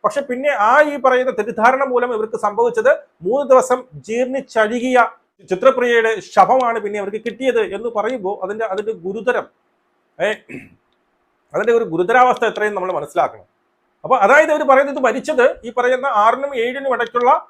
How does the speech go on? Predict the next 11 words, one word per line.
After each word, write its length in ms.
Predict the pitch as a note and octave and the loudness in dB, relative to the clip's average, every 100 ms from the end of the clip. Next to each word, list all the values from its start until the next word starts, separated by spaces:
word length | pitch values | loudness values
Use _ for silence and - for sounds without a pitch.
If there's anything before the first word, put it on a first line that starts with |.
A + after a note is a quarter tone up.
| _ _ - | _ _ -2
സമയത്താണ് 460 | G#3+ A#3+ B3+ A#3+ B3 | 0 2 0 0 -2
ഈ 60 | |
പെൺകുട്ടി 340 | B3 A#3+ C4 C#4 | -6 -8 -8 -4
മരിച്ചിരിക്കുന്നത്. 580 | C4+ C#4 D4+ A#3 C#3+ - _ _ _ _ - | -4 -4 -6 -6 -10 -16 _ _ _ _ -4
അപ്പൊ 140 | B3 C4 | 0 0
ഈ 100 | C#4 | 2
രാത്രി 360 | A3+ C#4 C#4+ | 0 0 -2
ഒന്നരയ്ക്ക്, 500 | D4 C4 D4 D4 C#4 B3 - _ _ - | -2 0 -2 -2 -2 -2 -6 _ _ 0
ആ, 40 | G#3+ G#3+ G#3 - | 4 6 4 2
ഈ, 60 | A3+ A#3 | -2 -2
ആ, 80 | A#3 | -2